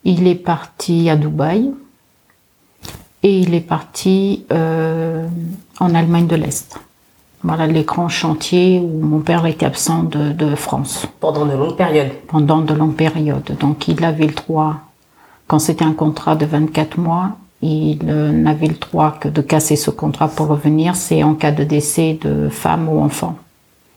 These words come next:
Speaker 2: D'accord.
Speaker 1: Donc, il était, euh, à, donc, à, à l'étranger, il était nourri, logé. Sa paye était versée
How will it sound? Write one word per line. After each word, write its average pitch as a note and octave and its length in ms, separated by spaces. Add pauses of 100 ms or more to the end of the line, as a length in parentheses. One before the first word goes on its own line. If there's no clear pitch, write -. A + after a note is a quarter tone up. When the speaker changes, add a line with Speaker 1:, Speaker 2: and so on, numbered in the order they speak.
(200)
Speaker 2:
D'accord. E3+ 520 (580)
Speaker 1:
Donc, D3 420
il D#3 220
était, D3+ 560
euh, D3+ 180 (260)
à, D#3+ 120
donc, C#3 280
à, C#3+ 320
à D#3 80
l'étranger, D#3 520
il F3+ 100
était D#3 200
nourri, D#3 360
logé. D#3+ 560 (580)
Sa E3 220
paye E3 320
était D3+ 220
versée D#3 520